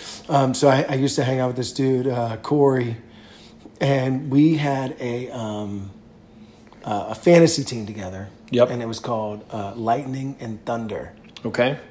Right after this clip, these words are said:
Speaker 1: Right? 'Cause, uh,
Speaker 2: I'm actually called Team Pap Smear.
Speaker 1: Hmm.
Speaker 2: Yeah.
Speaker 1: That's a
Speaker 2: I'm
Speaker 1: good
Speaker 2: trying
Speaker 1: name.
Speaker 2: to, I'm trying to encourage, uh, people out there to get cervical cancer screening.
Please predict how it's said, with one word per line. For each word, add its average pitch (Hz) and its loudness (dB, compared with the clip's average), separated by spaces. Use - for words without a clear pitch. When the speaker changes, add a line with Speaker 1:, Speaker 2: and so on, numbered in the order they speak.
Speaker 1:
Right? 120 -4
'Cause, 117 -10
uh, 120 -2
Speaker 2:
I'm 143 4
actually 120 2
called 107 0
Team 101 -6
Pap 107 0
Smear. 92 -2
Speaker 1:
Hmm. 175 -4
Speaker 2:
Yeah. 170 -4
Speaker 1:
That's 196 -4
a - 0
Speaker 2:
I'm 214 -2
Speaker 1:
good 180 2
Speaker 2:
trying 147 6
Speaker 1:
name. 139 -2
Speaker 2:
to, 185 -8
I'm 175 -4
trying 127 0
to 107 -2
encourage, 104 -6
uh, 101 -4
people 104 -4
out 95 -4
there 98 -2
to 104 -10
get 101 -4
cervical 101 -6
cancer 92 -8
screening. 98 -8